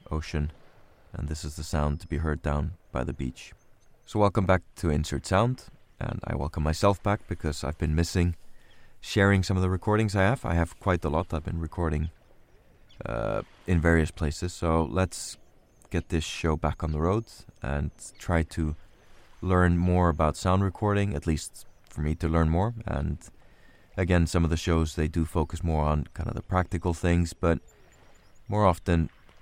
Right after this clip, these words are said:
ideas and thoughts and concepts about how to think about the sound recordings I'm, I'm doing.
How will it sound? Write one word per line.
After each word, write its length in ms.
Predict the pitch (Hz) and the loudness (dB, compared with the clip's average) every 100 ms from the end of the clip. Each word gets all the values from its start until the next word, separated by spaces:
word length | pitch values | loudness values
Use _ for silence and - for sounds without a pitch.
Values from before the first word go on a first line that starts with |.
| - - - - | -20 -20 -4 2
ideas 560 | 85 80 78 78 - | 2 4 2 0 -2
and 140 | 73 78 | -6 -4
thoughts 460 | 82 73 - - | -2 -2 -4 -10
and 180 | 71 - - | -8 -8 -4
concepts 800 | 78 73 - 69 - - - | -2 -2 -2 -4 -4 -14 -14
about 340 | - 71 67 - | -8 -4 -4 -4
how 120 | 69 | -6
to 100 | - | -6
think 220 | - 78 | -6 -6
about 240 | - 67 - - - - - - | -4 -6 -6 -12 -20 -20 -20 -14
the 80 | - | -8
sound 240 | - 76 | -4 -2
recordings 380 | 73 - 76 78 | -4 -4 -4 -2
I'm, 200 | 82 80 - | -4 -6 -8
I'm 160 | 80 78 | -8 -6
doing. 320 | 82 78 80 | -6 -6 -6